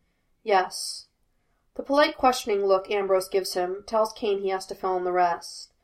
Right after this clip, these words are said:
Glitch would have just nodded and prattled on about something entirely off topic. Kane's still slightly surprised that he misses those conversations.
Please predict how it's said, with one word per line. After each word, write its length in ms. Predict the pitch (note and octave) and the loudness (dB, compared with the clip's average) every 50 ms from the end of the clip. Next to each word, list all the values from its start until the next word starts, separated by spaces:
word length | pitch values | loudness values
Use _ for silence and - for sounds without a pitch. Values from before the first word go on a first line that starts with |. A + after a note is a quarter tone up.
| _ _ _ _ _ _ - | _ _ _ _ _ _ 2
Glitch 240 | - C#4 C#4 - - | 2 2 2 2 2
would 120 | C4 A#3 | 2 2
have 120 | G#3 G3+ - | 2 0 -2
just 240 | - G3+ G3+ - | -4 -4 -4 -2
nodded 420 | G3+ G3 F#3+ F#3+ F#3+ F#3+ F#3+ F#3+ - | 0 2 2 4 4 4 2 0 -2
and 160 | G#3 G#3 - | -8 -8 -6
prattled 360 | - A3 G3+ G3+ G3 G3 G3 | 0 2 4 6 6 4 4
on 160 | G3 F#3+ F#3+ | 4 2 0
about 220 | F#3 F#3 F#3 F#3 - | 0 0 0 -2 -2
something 340 | - G3 F#3 F#3 G3 F#3 F#3 | -4 -6 -6 -4 -4 -4 -4
entirely 500 | F3+ - - G3+ G3 F#3+ F#3 F#3 F#3 F#3+ | -6 -6 -4 0 0 2 2 2 2 0
off 220 | F#3+ F#3 F3+ - | -2 -4 -8 -10
topic. 600 | - - F3+ F3+ F3 - F3 E3+ F#3+ - _ _ _ _ _ _ _ _ _ _ _ _ _ _ _ _ _ _ | -2 4 4 4 4 2 -4 -8 -8 -10 _ _ _ _ _ _ _ _ _ _ _ _ _ _ _ _ _ _
Kane's 300 | - D4 C#4 C#4 C4+ - | -4 -2 -2 -2 -2 -2
still 200 | - A#3 G#3+ G#3 | 0 0 0 0
slightly 360 | - - G#3+ G3 F#3 G3 G3 | -2 -2 -2 -2 0 -2 -4
surprised 560 | - - - - G#3 G3 F#3 F#3 F#3 F#3 - | -4 -6 -4 0 4 4 6 6 4 2 0
that 100 | F#3+ F#3 | -2 -2
he 60 | F#3 | -2
misses 380 | F#3 F#3 F#3 - - G3 F#3+ - | -2 -2 -4 -4 -4 -8 -4 -2
those 200 | F#3 F#3 F3+ - | 0 0 -2 -2
conversations. 1040 | - F#3+ F#3 F#3 F#3 F3+ - F#3+ F#3 F#3+ - - G3 G3 G3 G#3+ - - - - | -4 -4 -4 -4 -4 -6 -4 -4 -4 -4 -4 -6 -10 -12 -12 -14 -18 -18 -20 -20